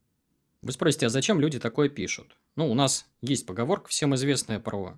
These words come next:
соседа, чтобы у него лошадь сдохла, и люди обожают считать деньги в чужих карманах. Это путь, который никогда не приводит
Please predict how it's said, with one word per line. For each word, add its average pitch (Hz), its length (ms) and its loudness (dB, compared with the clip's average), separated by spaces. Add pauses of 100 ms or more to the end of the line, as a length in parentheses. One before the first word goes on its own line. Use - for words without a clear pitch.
(160)
соседа, 151 640 0 (340)
чтобы 98 260 -6
у 98 40 -4
него 101 120 -4
лошадь 104 280 -4
сдохла, 135 520 -2 (920)
и 110 260 0
люди 139 280 0
обожают 117 400 2
считать 139 240 -2
деньги 120 260 0
в 95 60 -8
чужих 127 280 -2
карманах. - 580 -2 (840)
Это 120 180 -2
путь, 190 320 -4
который 120 320 -2
никогда 147 380 2
не 104 100 0
приводит 156 480 -2